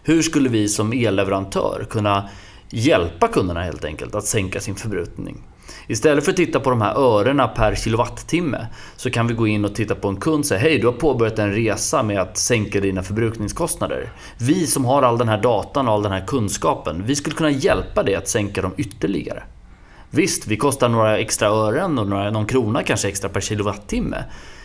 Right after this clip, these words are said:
men vi kan hjälpa dig att halvera över tre års sikt din hela elförbrukning." På slutändan så slår det ju extremt mycket, mycket tydligare och starkare på kundens, eh,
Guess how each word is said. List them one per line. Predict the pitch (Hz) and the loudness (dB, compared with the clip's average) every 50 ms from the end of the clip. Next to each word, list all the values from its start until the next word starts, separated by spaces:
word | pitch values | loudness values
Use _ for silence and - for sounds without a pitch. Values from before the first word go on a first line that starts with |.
| - - - - | -20 -20 -14 -4
men | 110 113 123 160 180 131 101 95 98 95 | 0 2 4 4 4 4 4 2 0 -2
vi | 110 98 | -2 -2
kan | 98 104 101 | 0 0 2
hjälpa | 110 113 107 101 95 107 110 101 | 2 4 2 2 0 0 0 0
dig | 98 98 | 2 0
att | 95 92 - | -2 -2 -2
halvera | 104 101 98 104 101 101 98 98 98 95 95 82 | -2 0 0 0 0 2 0 2 2 0 0 0
över | - - 117 107 104 104 107 104 90 - | 0 0 0 2 2 2 0 -2 -4 -4
tre | - 113 110 104 | -2 0 2 2
års | 101 98 98 - | 2 2 0 0
sikt | - 98 92 - - - | -2 -4 -4 -6 -10 -10
din | 104 107 107 104 101 95 | -4 -2 0 0 0 -2
hela | 80 110 117 117 101 95 101 | -2 -2 0 0 2 2 2
elförbrukning." | 110 107 98 95 - 123 120 202 226 - - - - - - 117 - - - - - - - - - - - - - - | 0 0 0 -2 -4 0 0 0 0 0 -2 -6 -6 -8 -8 -12 -14 -16 -20 -20 -20 -20 -20 -20 -20 -20 -20 -20 -14 -8
På | - 135 | -6 -2
slutändan | - 151 151 127 - 147 170 208 208 156 | 2 4 4 4 4 4 4 4 4 2
så | 139 131 | 2 0
slår | - - 147 131 127 117 | 0 2 2 2 4 4
det | 110 | 4
ju | 104 107 107 | 4 4 2
extremt | 104 - - - 156 175 160 123 110 - | 2 0 -2 0 0 0 0 0 0 0
mycket, | 113 104 101 - 110 98 98 98 98 98 - - | -2 -4 -2 0 0 0 2 2 0 -2 -4 -4
mycket | 104 110 101 107 101 - | -4 -4 -2 -2 -2 -2
tydligare | 123 120 113 98 110 135 165 180 | 0 -2 0 2 2 2 2 2
och | 151 120 104 | 2 0 -2
starkare | - - 110 101 98 98 - - 156 | 0 2 2 2 2 0 -2 -4 -4
på | - - | -4 -6
kundens, | - - 117 101 98 98 95 92 92 - | -4 -2 -2 -2 -2 -2 -4 -4 -6 -6
eh, | 92 | -6